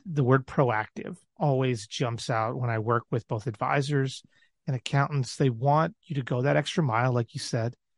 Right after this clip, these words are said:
give them the full Monty, uh, you know, go, give them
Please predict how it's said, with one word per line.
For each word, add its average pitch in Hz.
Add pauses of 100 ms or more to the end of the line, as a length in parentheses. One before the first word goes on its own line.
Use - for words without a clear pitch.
(340)
give 117
them 131
the 143
full 156
Monty, 147 (360)
uh, 127
you 151
know, 123
go, 123 (280)
give 156
them 147